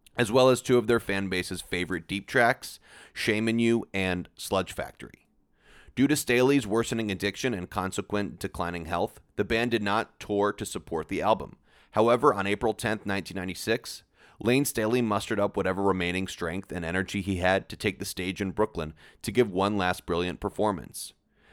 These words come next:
Since it was part of M T V's Unplugged series, Staley's bandmates played only acoustic instruments.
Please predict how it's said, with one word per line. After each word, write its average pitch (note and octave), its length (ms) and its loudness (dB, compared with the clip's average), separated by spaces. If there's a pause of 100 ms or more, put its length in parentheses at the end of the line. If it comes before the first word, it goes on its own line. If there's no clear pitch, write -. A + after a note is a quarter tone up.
Since D3 240 2
it D3 60 4
was D3 140 2
part G#2 280 4
of G2+ 160 2
M F#2+ 160 -2
T A2 120 -2
V's G2+ 240 0
Unplugged F2+ 480 0
series, C3+ 520 2
Staley's A2+ 440 2
bandmates F#2+ 600 -2
played F#2+ 380 2
only G#2+ 320 2
acoustic F#2 460 -4
instruments. - 600 -6